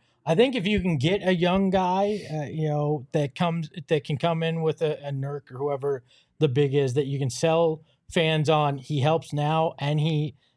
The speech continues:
helps in the future. That would be key too, because you are limited in your draft assets. I also don't,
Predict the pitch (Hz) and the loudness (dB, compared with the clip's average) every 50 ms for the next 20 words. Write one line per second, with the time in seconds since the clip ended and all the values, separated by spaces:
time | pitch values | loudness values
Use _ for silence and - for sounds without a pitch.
0 | _ - - 160 156 160 - 165 151 143 131 - - 160 175 165 170 - 190 185 | _ 0 2 2 2 2 -2 -2 -2 -2 -2 -2 -2 -2 0 -2 -2 0 0 0
1 | 185 190 190 - _ _ _ _ - 220 233 226 190 180 190 165 - - 196 190 | 0 -2 -4 -8 _ _ _ _ 2 4 4 4 2 2 0 -2 -2 0 0 0
2 | 165 123 - 202 190 151 131 131 120 127 127 147 165 170 175 170 160 147 147 143 | 0 0 0 0 2 2 2 0 0 0 2 2 4 4 4 4 4 2 2 2
3 | 139 131 127 123 117 120 - - - _ _ _ - 185 170 165 156 143 120 127 | 2 0 0 0 -2 -4 -8 -14 -20 _ _ _ -4 0 0 2 2 2 2 2
4 | 151 147 139 135 - - 143 127 127 120 - 143 131 120 - - 190 240 285 311 | 2 4 2 0 0 -2 -2 -2 -2 -2 -2 -4 -4 -4 0 2 2 4 4 2
5 | 320 320 339 262 185 196 208 208 208 208 - | 2 0 -2 0 2 2 2 2 2 0 -4